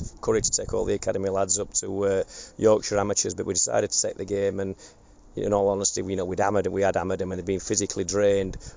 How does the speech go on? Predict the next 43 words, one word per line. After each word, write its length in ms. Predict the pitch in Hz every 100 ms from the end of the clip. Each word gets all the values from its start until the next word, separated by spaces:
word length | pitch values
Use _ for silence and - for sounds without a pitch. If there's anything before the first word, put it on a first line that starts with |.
| -
up 140 | 113
to 120 | -
the 100 | 107
first 400 | 104 104 104 101
game. 200 | 107 104
I 40 | 98
think 180 | - -
the 80 |
first 300 | - 107 104
game 180 | - 98
on 80 | 98
Tuesday 380 | 95 101 98 95
we 80 | 95
showed 260 | - 98
us 120 | 95
intensity. 580 | 95 92 95 98 - - 95 - -
S-, 520 | - - - - - -
Thursday 600 | 120 113 113 107 107 104 - - -
I 60 | 90
could 240 | - 95
see 240 | - 101
the 100 | 95
intensity 500 | 98 - 95 90 -
<laughs> 20 | 113
and 120 | 98
dropped 340 | - - -
again, 220 | 104 104 98 - -
and 100 | 98
then 120 | 101
today 240 | 101 101
it's 100 | 117
just, 180 | 131 -
it, 220 | 113 135
it'll 200 | 135 131
just 180 | 117 113
build 240 | 117 110 101
up 100 | 104
and 80 |
build 220 | 101 107 101
up 80 |
and 120 | 101 98
build 220 | 104 101
up, 160 | 98